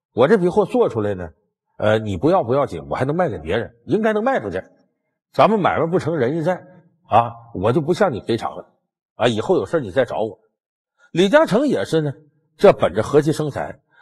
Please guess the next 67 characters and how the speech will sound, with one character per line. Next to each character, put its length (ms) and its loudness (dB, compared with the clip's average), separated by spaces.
但 160 8
没 200 4
想 240 0
到 180 6
的 80 -2
是 140 -2
呢， 100 -8
隔 160 6
了 100 6
不 120 0
长 180 0
时 140 -4
间， 160 0
有 80 -4
个 100 -2
美 180 -8
国 140 -4
人 100 -8
找 100 -8
来， 80 -20
大 240 4
笔 140 -6
的 100 -4
订 160 -2
货。 180 -4
李 100 2
嘉 120 8
诚 160 2
一 100 0
问 240 2
呢， 100 -6
这 160 6
个 80 8
美 220 0
国 140 0
人 120 -2
就 100 0
是 100 -4
上 280 4
一 40 -2
个 80 0
客 180 4
户 120 -2
给 120 -4
介 180 2
绍 120 -2
来 140 -8
的。 80 -18
上 200 8
一 20 0
个 80 2
客 40 6
户 100 0
说 120 0
：“我 180 -2
订 200 2
他 100 2
东 240 -4
西 60 -4
了， 180 -4
到 160 2
时 80 -2
候 60 -2
我 180 -4
不 140 2
用 180 0
了。” 100 -6